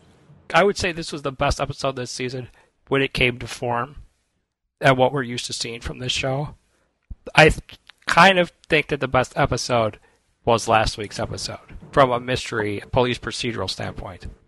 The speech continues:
I, I think those are the two strongest episodes we've seen so far. For a traditional Castle episode, this one was a classic episode and very much felt like what we were seeing in season three.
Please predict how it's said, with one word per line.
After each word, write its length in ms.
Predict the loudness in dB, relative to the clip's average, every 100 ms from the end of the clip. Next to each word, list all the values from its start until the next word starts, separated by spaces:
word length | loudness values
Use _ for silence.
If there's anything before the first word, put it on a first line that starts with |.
| -2 4
I, 140 | 6 4
I 40 |
think 320 | 2 0 _
those 240 | 0 2 0
are 80 |
the 80 | -4
two 160 | -6 -10
strongest 400 | -4 -4 -4 -6
episodes 500 | -8 -8 -8 -8 -16 _ _ _ _
we've 160 | -4 -4
seen 220 | -4 -6
so 180 | -2 -2
far. 340 | 0 0 0 -6 -18 _ _ -20 -20 -2
For 160 | 2
a 80 | 2
traditional 500 | 0 -4 -4 -4 -4
Castle 420 | 2 2 2 0
episode, 500 | -2 -4 -6 -4 -6 -12 -20 _ _
this 180 | -4 -2
one 120 | -4
was 160 | -6 -8
a 60 | -2
classic 600 | 2 2 2 -4 -6 -6 _
episode 400 | 0 0 0 -4
and 140 | -6 -2
very 200 | -2 0
much 220 | -4 -4
felt 240 | 0 0
like 260 | 0 -4 -10 -20 _ _ -2
what 160 | 0
we 80 | -2
were 100 | -6
seeing 240 | -6 -8
in 100 | -10
season 340 | -10 -10 -12 -12
three. 360 | -10 -10 -10